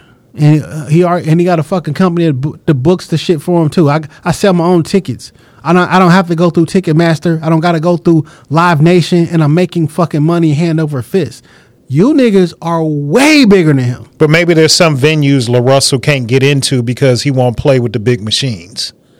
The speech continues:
Speaker 1: Yeah, but y'all big enough to book them bitches yourself. Ice Cube is booking venues himself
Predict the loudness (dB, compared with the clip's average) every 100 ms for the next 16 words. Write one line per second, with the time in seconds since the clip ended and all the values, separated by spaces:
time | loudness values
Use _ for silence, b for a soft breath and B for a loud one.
0 | b _ _ _ _ _ -2 -2 0 -2
1 | -2 0 0 2 2 4 2 0 0 0
2 | 2 0 2 0 0 -2 -2 -4 -6 -10
3 | _ _ _ _ _ _ -4 -2 -2 0
4 | 2 2 2 0 2 2 2 4 4 2
5 | -2 _ -10 0 4 4 4 4 2 2
6 | 2 2